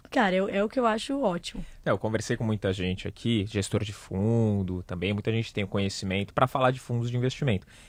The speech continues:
Speaker 2: E as pessoas geralmente defendem, né, quem tem um conhecimento. Mas surgiu uma onda um tempinho atrás, agora deu uma, uma esfriada, de gente falando pra você parar de sustentar a Faria Lima, né, entre aspas,
Speaker 1: <laughs>
Speaker 2: com a
Speaker 1: Sim.
Speaker 2: administração dos fundos, porque em torno de setenta, setenta e cinco por cento dos fundos apanhavam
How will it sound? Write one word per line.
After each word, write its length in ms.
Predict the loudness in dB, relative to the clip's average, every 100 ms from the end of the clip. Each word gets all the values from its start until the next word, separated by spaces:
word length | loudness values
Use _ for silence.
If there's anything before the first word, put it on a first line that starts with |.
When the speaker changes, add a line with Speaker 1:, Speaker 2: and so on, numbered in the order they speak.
| -6
Speaker 2:
E 180 | 0 2
as 120 | 2
pessoas 320 | 2 0 2 2
geralmente 360 | 4 2 2
defendem, 520 | -4 0 0 2 0
né, 140 | -2 -2
quem 160 | -4 -6
tem 140 | -4
um 60 | -4
conhecimento. 580 | -4 -4 -2 0 -2 -4 -14 -10
Mas 240 | 2 4 4
surgiu 400 | 4 4 4 4
uma 220 | 4 6
onda 400 | 6 4 2 0
um 100 | 0
tempinho 360 | -2 -2 0 0
atrás, 360 | 2 2 2
agora 360 | 4 6 6 4
deu 200 | 0 -2
uma, 280 | -2 -2 -4
uma 120 | -6
esfriada, 540 | -8 0 4 4 2 -4 -20 -20 -6
de 180 | 0 2
gente 320 | 2 0 0
falando 640 | 0 2 2 0 0 -2 -2
pra 140 | 0
você 200 | 0 0
parar 380 | -2 2 4 4
de 340 | 2 0 0 -2
sustentar 600 | -4 -6 -4 -2 2 0
a 40 |
Faria 280 | 2 2 2
Lima, 320 | 2 0 -4 -4 0
né, 200 | 2 2
entre 200 | 0 2
aspas, 360 | 2 0 -6 -12 -14
Speaker 1:
<laughs> 80 | -12
Speaker 2:
com 160 | 0 6
a 40 |
Speaker 1:
Sim. 60 | 6
Speaker 2:
administração 580 | 6 2 0 -2 0 0
dos 160 | -2
fundos, 320 | -2 -2 -2 -2
porque 260 | -2 0
em 140 | 0 2
torno 320 | 2 2 0
de 80 | -2
setenta, 500 | -4 0 0 0 -2
setenta 260 | -4 -4
e 40 | -4
cinco 180 | -6
por 100 | -8
cento 180 | -6 -4
dos 120 | -6
fundos 240 | -4 -4 -2
apanhavam 640 | -2 0 2 4 4 4